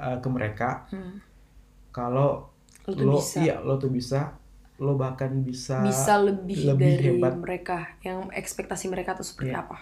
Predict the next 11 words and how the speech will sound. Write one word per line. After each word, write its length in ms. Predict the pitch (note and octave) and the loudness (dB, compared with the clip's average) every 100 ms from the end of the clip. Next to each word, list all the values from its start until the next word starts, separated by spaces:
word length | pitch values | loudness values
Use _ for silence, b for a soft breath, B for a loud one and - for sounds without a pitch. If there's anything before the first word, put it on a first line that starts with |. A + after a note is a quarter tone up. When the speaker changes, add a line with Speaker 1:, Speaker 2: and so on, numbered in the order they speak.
| - - | -20 -20
Speaker 2:
gitu. 180 | - - _ _ b b b b b b b b G#3+ | -20 -20 _ _ b b b b b b b b 0
Nah, 420 | G#3 F3+ - - - - - | 2 2 -4 -14 -20 -20 -4
ini 200 | A3 A3+ | -2 -2
ada 320 | - G3 F3+ | -2 -2 -2
nih 320 | E3+ D#3+ C#3+ - | -4 -6 -10 -14
lagi 240 | - D#3+ D#3 | -14 -12 -12
patah 260 | E3+ - | -12 -10
hati, 240 | D3 F#3+ F#3+ | -8 -6 -6
patah 260 | F#3+ F3+ | -6 -6
hati 160 | E3 E3 | -6 -8
selanjutnya. 640 | - E3 D3+ D3+ D#3 D3 | -8 -8 -10 -12 -14 -14